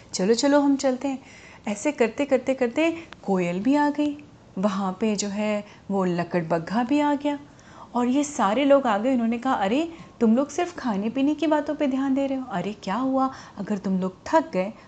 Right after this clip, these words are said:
हम सब थक जाएंगे, जब हम रेस्ट करेंगे तो हमें थोड़ा एंटरटेनमेंट भी तो चाहिए, थोड़ी म्यूज़िक भी तो चाहिए,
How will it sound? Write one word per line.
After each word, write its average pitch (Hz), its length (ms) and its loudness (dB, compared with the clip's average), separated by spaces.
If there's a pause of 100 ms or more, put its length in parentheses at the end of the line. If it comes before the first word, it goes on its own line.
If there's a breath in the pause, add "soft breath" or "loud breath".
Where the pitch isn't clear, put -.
हम 339 140 6
सब 381 320 -4
थक 226 200 0
जाएंगे, 196 400 -2 (240 loud breath)
जब 285 140 4
हम 311 140 8
रेस्ट 196 300 4
करेंगे 247 400 2 (220 loud breath)
तो 277 80 2
हमें 285 280 4
थोड़ा 294 160 4
एंटरटेनमेंट 214 760 0
भी 269 80 4
तो 277 120 2
चाहिए, 285 540 2 (140)
थोड़ी 233 180 6
म्यूज़िक 226 460 2
भी 262 60 0
तो 277 160 -2
चाहिए, 285 540 0